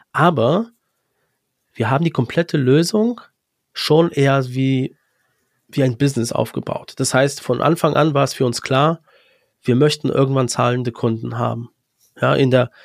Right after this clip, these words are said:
in der Beta-Phase machen wir das kostenlos, wir möchten, dass Leute das testen und so weiter, aber irgendwann ist es an der Zeit, dass Leute dafür bezahlen. Und das war uns beiden quasi von Anfang an schon sehr klar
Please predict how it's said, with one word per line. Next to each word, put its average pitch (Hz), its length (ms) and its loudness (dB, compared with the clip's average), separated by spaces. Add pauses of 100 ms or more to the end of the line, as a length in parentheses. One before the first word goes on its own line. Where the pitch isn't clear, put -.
(200)
in 127 100 -4
der 117 140 2
Beta-Phase 147 800 2
machen 123 260 0
wir 117 80 -2
das 117 140 -8
kostenlos, 143 720 0
wir 123 80 2
möchten, 120 300 -4
dass 120 160 -8
Leute 123 260 -2
das 123 160 -10
testen 147 420 -2
und 127 100 -6
so 120 140 -2
weiter, 151 320 2
aber 127 300 -2
irgendwann 139 480 2
ist 139 180 -2
es 147 100 -8
an 127 120 -2
der 120 140 -2
Zeit, 151 340 0 (420)
dass - 180 -10
Leute 123 240 0
dafür 120 220 -4
bezahlen. 110 640 -2 (600)
Und 120 180 -4
das - 180 -4
war 135 320 4 (1040)
uns - 380 -4 (260)
beiden 139 340 0
quasi 127 260 0
von - 160 -4
Anfang 131 280 0
an 127 120 0
schon 123 200 -4
sehr 120 160 -2
klar 143 460 0